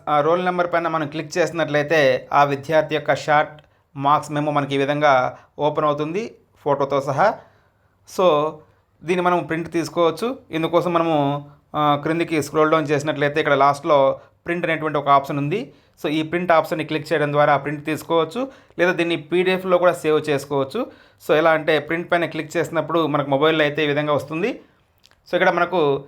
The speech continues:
హెచ్పీ LaserJet Pro అని చెప్పి మనకు ప్రింటర్ నేమ్ కనిపిస్తూ ఉంది. So, ఈ ప్రింటర్ నేమ్ సెలెక్ట్ చేయాలి. సెలెక్ట్ చేసినప్పుడు Save as పీడీఎఫ్ అని చూపిస్తూ ఉంది. So, Save as పీడీఎఫ్ పైన క్లిక్ చేయాలి.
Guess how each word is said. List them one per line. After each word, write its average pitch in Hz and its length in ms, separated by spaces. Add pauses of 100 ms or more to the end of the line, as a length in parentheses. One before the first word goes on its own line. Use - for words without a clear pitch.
(160)
హెచ్పీ 156 380
LaserJet 156 520 (260)
Pro 160 120
అని 151 140
చెప్పి 147 180
మనకు 147 220
ప్రింటర్ 151 360
నేమ్ 151 140
కనిపిస్తూ 143 440
ఉంది. 175 320 (360)
So, 165 120
ఈ 151 100
ప్రింటర్ 160 420
నేమ్ 156 200
సెలెక్ట్ 139 360
చేయాలి. 151 360 (360)
సెలెక్ట్ 170 320
చేసినప్పుడు 165 680 (260)
Save 180 320
as 156 80 (160)
పీడీఎఫ్ 160 300
అని 151 100
చూపిస్తూ 151 420
ఉంది. 170 340 (320)
So, 180 60 (160)
Save 165 240
as 139 120
పీడీఎఫ్ 151 340
పైన 151 160
క్లిక్ 151 320
చేయాలి. 160 400